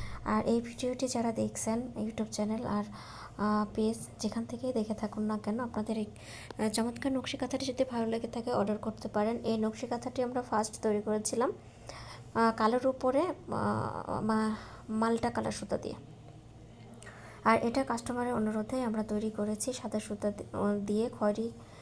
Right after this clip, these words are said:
এ, কাপড়ের উপর। তো আমরা এভাবেই কাস্টমাইজ ডিজাইন করে থাকি আপনাদের পছন্দ মতো।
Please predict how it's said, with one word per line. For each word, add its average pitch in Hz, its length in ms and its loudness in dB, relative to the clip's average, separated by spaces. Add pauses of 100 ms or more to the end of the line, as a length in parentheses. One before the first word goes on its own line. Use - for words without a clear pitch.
(220)
এ, 240 200 4
কাপড়ের 208 400 2
উপর। - 240 -2 (280)
তো 214 340 4
আমরা 220 500 2
এভাবেই 240 400 0
কাস্টমাইজ 214 480 0
ডিজাইন 226 280 -2
করে 220 220 -2
থাকি 208 320 -2 (380)
আপনাদের 240 440 0
পছন্দ 202 380 0
মতো। 202 380 2